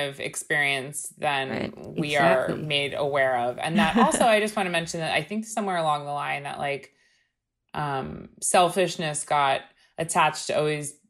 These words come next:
Speaker 1: you know, it has a negative connotation. And I
Speaker 2: Mm-hmm.
Speaker 1: think
Speaker 3: Right,
Speaker 1: that
Speaker 3: exactly.
Speaker 1: there's an importance in looking inward and, and, and looking towards yourself, especially in this kind of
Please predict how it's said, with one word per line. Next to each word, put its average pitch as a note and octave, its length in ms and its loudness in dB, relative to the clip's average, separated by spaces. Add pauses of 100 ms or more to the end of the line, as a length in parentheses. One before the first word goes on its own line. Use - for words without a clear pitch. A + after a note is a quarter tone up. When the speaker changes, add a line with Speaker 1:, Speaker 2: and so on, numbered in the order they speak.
(100)
Speaker 1:
you F#3+ 220 -2
know, D#3 80 2
it D#3 80 2
has D#3+ 220 4
a E3 40 -2
negative D3+ 460 -2
connotation. C#3+ 800 -6
And G#3 180 4
I E3 80 4
Speaker 2:
Mm-hmm. F3+ 60 -2
Speaker 1:
think E3+ 300 -4
Speaker 3:
Right, D#3+ 100 4
Speaker 1:
that D3 220 4
Speaker 3:
exactly. G3+ 220 0
Speaker 1:
there's F#3+ 140 2
an G3+ 80 0
importance G3 760 -2 (100)
in C#3+ 500 -8 (960)
looking F3+ 540 2
inward C#3+ 560 2
and, D3+ 280 0
and, D3 380 -4 (180)
and D3 480 -4
looking E3 340 -2
towards D3+ 300 -4
yourself, C#3+ 480 0
especially F#3 520 0
in D3 100 -4
this C#3+ 140 -8
kind D3 200 -6
of C#3+ 260 -10